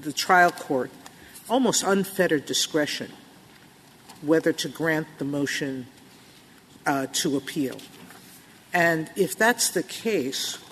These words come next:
wouldn't the natural reading of this be that the court should have ex-, uh, unfettered discretion to decide if a late filing makes it think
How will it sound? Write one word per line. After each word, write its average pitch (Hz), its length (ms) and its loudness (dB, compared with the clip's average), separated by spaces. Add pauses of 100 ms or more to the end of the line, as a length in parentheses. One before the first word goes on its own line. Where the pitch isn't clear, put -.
wouldn't 196 320 0 (560)
the 160 80 6
natural 170 560 4
reading 160 540 2
of 139 180 -2
this 135 300 0
be 127 420 -2 (640)
that 151 560 -2
the 165 80 -4
court 180 400 -2
should - 240 -4
have 143 520 -2 (340)
ex-, - 400 -4
uh, 143 300 0 (600)
unfettered 160 640 2
discretion 143 720 -2 (100)
to 139 220 -4
decide 143 800 -2 (800)
if 180 160 0
a 175 60 4
late 151 300 6
filing 147 640 0
makes 139 340 -4
it 143 100 0
think 135 460 -4